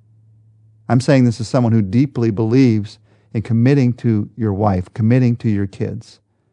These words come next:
But there is something more important, and that is the doing of God's will. And when you do God's will, you're gonna live your life not for what is urgent. If you're always living for what is urgent,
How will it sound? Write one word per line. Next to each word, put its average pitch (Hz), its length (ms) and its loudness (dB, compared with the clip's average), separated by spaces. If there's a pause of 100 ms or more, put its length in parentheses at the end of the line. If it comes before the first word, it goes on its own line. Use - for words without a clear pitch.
(760)
But 110 140 0
there 123 160 2
is 123 140 0
something 120 400 -2
more 98 180 0
important, - 540 -8 (500)
and 104 120 -2
that 104 120 2
is 104 100 -4
the 104 80 -4
doing 92 300 -4
of 92 80 -6
God's 90 320 -8
will. - 320 -12 (500)
And 107 180 2
when 165 80 4
you 208 120 4
do 196 100 0
God's 170 360 0
will, 143 360 2 (140)
you're 139 120 2
gonna 202 180 2
live 160 160 2
your 135 120 0
life 127 280 0
not 135 300 -2
for 156 120 2
what 131 160 0
is 110 220 -2
urgent. 120 560 -6 (440)
If 95 120 -8
you're 123 140 2
always 185 320 0
living 156 320 0
for 143 120 -4
what 131 180 -2
is 127 180 -6
urgent, 101 540 -6